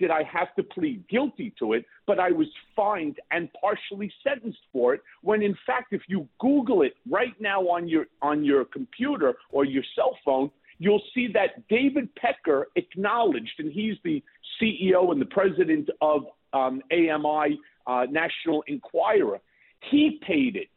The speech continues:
I was just asked by Donald to look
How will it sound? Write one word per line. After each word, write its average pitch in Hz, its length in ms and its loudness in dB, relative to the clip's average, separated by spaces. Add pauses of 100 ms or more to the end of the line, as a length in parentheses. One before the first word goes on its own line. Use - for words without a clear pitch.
(220)
I 254 180 0
was 254 220 0
just 208 200 -2
asked 185 280 -4
by 180 120 2
Donald 175 600 -2 (320)
to - 80 0
look 208 240 2